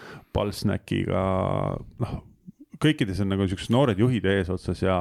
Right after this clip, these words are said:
ja tegelikult, äh, uurides neid erinevaid nagu versioone, et võib-olla see FitLapi case on kindlasti kõige parem, sellepärast et, äh, ta on e-ekspordi nagu ehe näide.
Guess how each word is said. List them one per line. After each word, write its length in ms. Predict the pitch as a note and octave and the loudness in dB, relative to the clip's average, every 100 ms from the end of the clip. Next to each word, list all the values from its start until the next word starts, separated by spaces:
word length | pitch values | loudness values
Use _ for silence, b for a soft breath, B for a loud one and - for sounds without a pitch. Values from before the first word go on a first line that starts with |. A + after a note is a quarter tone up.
| F2+ | 0
ja 160 | F#2 F2 | -2 -2
tegelikult, 640 | A2+ A#2 G2 - - - | 0 0 0 -2 -4 0
äh, 160 | F2+ F#2 | 2 4
uurides 540 | G#2 A#2+ A2 F2+ - | 6 6 4 0 -2
neid 160 | F#2+ F2+ | 0 2
erinevaid 420 | G#2+ G2+ F2+ F2 | 2 2 0 0
nagu 220 | F2 F2+ | 2 2
versioone, 400 | F#2 G#2+ A2 F#2 | 4 4 2 0
et 100 | - | 0
võib-olla 220 | G2 G2 | 0 0
see 100 | F#2 - | 0 -2
FitLapi 400 | - - - F#2+ | -2 -4 -2 0
case 300 | G#2 G#2+ - | 0 0 -2
on 100 | F#2 B B B B B B B - | -4 B B B B B B B 0
kindlasti 360 | A2+ G#2+ - | 2 2 0
kõige 160 | G2+ G2 | 0 0
parem, 320 | - C#3+ D3 | 2 2 4
sellepärast 460 | G2+ G2+ F#2+ F#2 - | 4 4 2 2 0
et, 280 | G2 _ - | -4 _ 2
äh, 320 | G2 F#2+ F#2+ F#2 - | 4 4 2 0 0
ta 140 | G2+ G2+ | 2 4
on 460 | G#2+ A2+ G2+ F#2 F#2 B B B B B - - - - - - | 4 4 2 0 -4 B B B B B -20 -20 -20 -20 -10 0
e-ekspordi 760 | C#3 A#2 B2+ - - F#2 F#2 F2+ | 4 4 2 -4 -2 -2 0 2
nagu 140 | G2 | 4
ehe 160 | A#2 G2 | 4 4
näide. 380 | G#2 A#2 A2 | 4 4 2